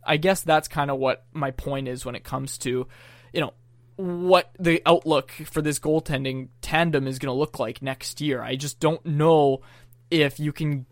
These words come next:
put Mikey DiPietro, who still hasn't played a game, by the way, in over a calendar year,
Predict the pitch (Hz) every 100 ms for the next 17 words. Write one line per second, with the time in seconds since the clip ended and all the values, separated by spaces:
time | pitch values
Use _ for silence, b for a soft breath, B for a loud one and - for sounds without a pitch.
0 | _ - 196 170 160 160 151 147 160 165
1 | 147 135 - 302 320 277 262 247 269 220
2 | 269 285 208 143 123 131 208 - 175 165
3 | 165 151 160 165 156 147 135 151 135